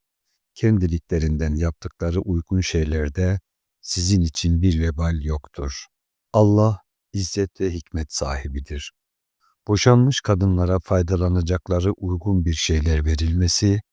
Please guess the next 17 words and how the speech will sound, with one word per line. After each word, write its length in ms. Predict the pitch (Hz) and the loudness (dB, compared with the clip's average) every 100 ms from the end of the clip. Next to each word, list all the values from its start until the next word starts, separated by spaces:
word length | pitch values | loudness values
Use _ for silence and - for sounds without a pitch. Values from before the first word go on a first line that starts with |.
| _ _ _ _ _ - | _ _ _ _ _ -6
Allah'ın 600 | 95 87 92 92 113 95 | -2 2 4 4 4 2
rızasını 540 | 90 82 82 80 92 82 | 2 2 2 2 0 -2
gözetenlerin 840 | 87 80 80 87 76 76 76 80 - | -2 -2 -2 0 0 0 0 -2 -4
borcudur. 600 | 73 65 69 - 71 - _ _ _ _ _ _ _ _ _ _ - | -6 -4 -6 -8 -10 -10 _ _ _ _ _ _ _ _ _ _ -4
Aklınızı 540 | 110 - 117 120 117 131 | -2 2 4 4 2 -2
kullanasınız 880 | - 95 98 95 - 98 107 80 | 0 2 4 2 2 2 2 2
diye 220 | - 78 - | -4 -6 -4
Allah 480 | 98 85 90 92 107 _ _ - | -4 -4 -2 -2 -4 _ _ -14
size 280 | - 92 | -2 0
ayetlerini 720 | 92 85 90 90 87 80 80 95 | 2 2 2 0 -2 -4 -2 -4
işte 480 | 92 - - 98 104 - - | -6 -8 -4 -2 -2 -8 -6
böyle 280 | 95 78 - | -2 -2 -4
açıklıyor. 760 | 76 - - 67 67 69 - _ _ _ _ _ _ | -8 -10 -12 -10 -8 -10 -12 _ _ _ _ _ _
Sayıca 680 | - - 110 120 101 123 95 | -10 2 6 6 6 2 4
binleri 440 | 107 107 107 117 | 2 2 2 0
buldukları 540 | 95 90 90 - 92 98 | 0 -2 -4 -2 -4 -2
halde 560 | 90 73 69 73 78 | -4 -6 -6 -6 -8